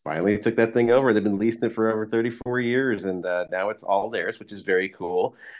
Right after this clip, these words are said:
And at the same time as they were doing that, they were opening up a new spot, an outdoor beer garden in San Marcos called the Outpost. Very cool spot, tons of, uh, space to roam, play games,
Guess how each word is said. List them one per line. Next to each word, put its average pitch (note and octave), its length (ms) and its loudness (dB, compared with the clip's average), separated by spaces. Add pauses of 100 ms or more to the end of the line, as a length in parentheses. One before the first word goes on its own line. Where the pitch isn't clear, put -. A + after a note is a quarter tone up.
And B2 80 4
at B2 80 4
the C3 60 -2
same C3 280 2
time B2+ 320 4
as A#2 100 -4
they A#2 120 4
were A2+ 100 2
doing A2 340 4
that, C3+ 260 2
they G#2 120 2
were F#2+ 200 0
opening A2 260 -2
up A2 140 -2
a G2+ 60 -6
new G#2+ 160 -4
spot, G#2+ 400 2 (320)
an G2 180 -6
outdoor A#2+ 420 0
beer G2 260 0
garden G#2 340 0
in F2 40 -6
San G2+ 260 -2
Marcos G2 460 -4
called F#2+ 280 -2
the E2+ 200 -14
Outpost. G#2 680 -4 (320)
Very A2 240 6
cool A2 300 0
spot, G2+ 500 4
tons G#2 280 0
of, F2+ 380 -2
uh, F2+ 220 2
space G#2 440 -2
to G2 120 -4
roam, G2 480 2
play G2 240 0
games, G2 680 -2